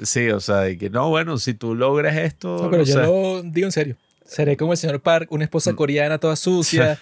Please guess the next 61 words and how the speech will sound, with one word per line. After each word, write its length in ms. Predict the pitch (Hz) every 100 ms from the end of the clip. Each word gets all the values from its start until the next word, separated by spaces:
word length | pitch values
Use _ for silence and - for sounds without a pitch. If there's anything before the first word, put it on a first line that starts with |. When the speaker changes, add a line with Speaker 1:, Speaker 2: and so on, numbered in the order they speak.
| -
Speaker 1:
<laughs> 160 | - -
Speaker 2:
una 200 | 147 151
familia 320 | 165 147 151
de 80 | 160
perdedores 520 | 156 139 139 147 160
trabajando 400 | 170 156 143 151
para 160 | 160 143
mí, 400 | 156 185 180 170 _ - _
unos 260 | 143 151 170
malditos 480 | 160 143 143 165 165
desgraciados 840 | 156 135 - 143 151 165 165 156
viviendo 560 | 165 151 143 143 143 156
en 60 |
una 160 | 160 165
parte 260 | 160 151 170
de 100 | 165
mi 100 | 147
casa 300 | 143 139 170
que 80 | 147
es 80 |
tan 120 | 185 170
grande 260 | 170 170
que 80 | 170
yo 80 | 151
ni 80 | 170
siquiera 320 | 190 175 151
sé 140 | 165
que 60 | 160
existe 320 | 160 190 113
Speaker 1:
<laughs> 0 |
Speaker 2:
una 140 | 160 160
parte 260 | 170 165 175
de 60 |
mi 120 | 160
casa. 220 | 139 143 -
Ese 200 | 156 165
voy 80 | 160
a 40 |
ser 220 | 160 127
yo. 260 | 113 123 - -
Speaker 1:
<laughs> 40 | _ _ _ _ _ _ - -
Bueno, 380 | 120 123 117 110 -
esa 360 | 117 117 139
promesa, 600 | 160 151 139 127 - 143 - -
yo 160 | 117
lo 100 | 117
que 100 | 131
creo 160 | 120 110
es 80 | 107
que 100 | 139
la 80 | 123
gente 240 | 104 107
está 240 | 113 123
como 240 | 104 127 117
que 80 | 107
dándose 400 | 101 101 107 -
cuenta 360 | 98 92 120
de 100 | 120
que, 100 | 92
bueno, 260 | 92 92 90
ajá, 260 | 104 95